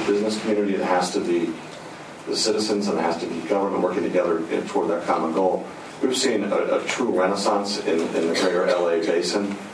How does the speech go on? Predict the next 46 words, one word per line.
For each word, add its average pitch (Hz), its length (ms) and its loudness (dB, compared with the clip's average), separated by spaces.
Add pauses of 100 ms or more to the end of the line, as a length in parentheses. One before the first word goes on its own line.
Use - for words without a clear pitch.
(280)
a - 240 0
tremendous 101 520 0
amount 95 220 2
of 85 80 0
investment 87 560 0
in, - 180 -2 (400)
in 98 100 0
looking 101 240 0
at 90 140 2
a 92 40 2
holistic 87 440 0
way. 87 140 2
And 87 80 2
the 98 100 2
M 101 100 0
T 110 160 2
A 120 140 2
there 87 140 2
is, 82 340 0
is 78 280 -2 (560)
not 92 240 0
just 90 400 -4
transit, 104 420 0
but 87 180 -2
they're 82 260 2
the - 100 0
roads, 95 400 0
they're 90 100 2
the 82 120 -2
bridges. 95 380 0
They - 60 2
look 92 180 0
at 92 80 2
it 87 60 0
in 85 60 -2
a 82 80 0
more 87 180 0
holistic 90 580 0
way, 104 220 2
and 82 80 -2
that's - 200 -2
been 87 140 -2
a 85 60 -2
very 82 240 0
good 92 200 0
thing. - 340 -2